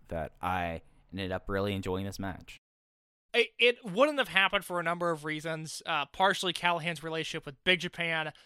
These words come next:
Speaker 2: I also just don't think, even if that wasn't on the table, I don't think we're getting a D U F tour of Japan in any universe, but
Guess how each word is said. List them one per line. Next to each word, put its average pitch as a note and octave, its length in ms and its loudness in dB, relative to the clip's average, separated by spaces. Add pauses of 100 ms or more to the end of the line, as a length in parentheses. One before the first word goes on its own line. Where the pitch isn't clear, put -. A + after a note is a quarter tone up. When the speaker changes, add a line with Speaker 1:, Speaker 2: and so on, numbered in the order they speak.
(300)
Speaker 2:
I F3+ 120 10
also G3 280 10
just F3+ 200 -2
don't F3+ 200 4
think, E3+ 180 -2
even F3+ 240 2
if D#3+ 100 -4
that E3 260 4
wasn't E3 460 -2
on D#3+ 180 0
the D3 60 -8
table, D3 560 0
I D#3+ 120 2
don't F3+ 200 -2
think F3 220 -2
we're E3 140 0
getting D#3 440 -4
a D#3+ 200 -2
D C#3+ 320 -2
U E3+ 200 0
F - 240 0
tour F3 400 -2
of D#3 180 -2
Japan E3+ 600 -2 (100)
in D3 140 -4 (100)
any F#3 200 2
universe, A3+ 720 -2 (580)
but A3 380 10